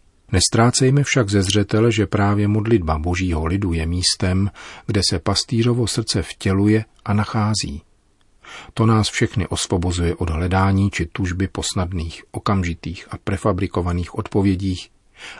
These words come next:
a umožňuje Pánu, aby on, nikoli naše recepty a priority, ukazoval cestu naděje. Nestrácejme ze zřetele, že v nejobtížnějších chvílích prvotní obce,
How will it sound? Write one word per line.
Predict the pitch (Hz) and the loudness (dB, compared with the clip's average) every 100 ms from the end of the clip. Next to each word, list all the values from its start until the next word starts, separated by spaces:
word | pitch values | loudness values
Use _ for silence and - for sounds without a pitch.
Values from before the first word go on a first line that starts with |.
| - | -2
a | - | 2
umožňuje | 117 117 110 117 110 | 4 4 4 4 4
Pánu, | 110 110 117 - | 2 4 4 2
aby | 90 95 | 0 -2
on, | - 113 90 82 _ _ - | 0 2 2 -2 _ _ -4
nikoli | 113 117 - 92 76 | -2 0 0 0 0
naše | 76 - 85 | -4 -2 -2
recepty | 80 - 82 - - | -2 -4 -4 -6 -6
a | |
priority, | - 95 90 87 82 85 - _ _ _ _ - | -2 0 0 0 -2 -4 -6 _ _ _ _ -2
ukazoval | 110 110 110 107 110 104 | 0 2 2 4 2 2
cestu | - 95 - 104 | 0 -4 -2 0
naděje. | 90 85 76 73 - _ _ _ _ _ _ - | 0 0 -4 -6 -14 _ _ _ _ _ _ -2
Nestrácejme | 110 - 110 104 - 104 101 90 | 0 2 4 4 4 4 4 4
ze | 95 | 2
zřetele, | 92 101 98 104 104 | 0 0 2 2 2
že | 101 87 | 2 2
v | |
nejobtížnějších | 87 95 110 - 104 92 92 92 - 90 | 0 0 -2 -2 -2 0 0 0 0 -2
chvílích | - 104 107 104 85 80 | -2 -2 0 0 0 -4
prvotní | - 92 90 - 85 | -4 -2 -2 -2 -4
obce, | 101 - - | -6 -4 -4